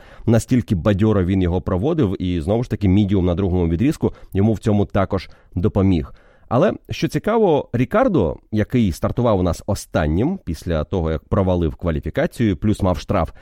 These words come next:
ще й з Гран-прі Китаю, нікуди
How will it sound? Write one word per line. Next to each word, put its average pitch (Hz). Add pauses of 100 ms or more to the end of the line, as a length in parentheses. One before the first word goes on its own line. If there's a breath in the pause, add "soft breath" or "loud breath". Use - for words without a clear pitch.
(180 soft breath)
ще -
й 98
з 82
Гран-прі 104
Китаю, 214 (440 soft breath)
нікуди 185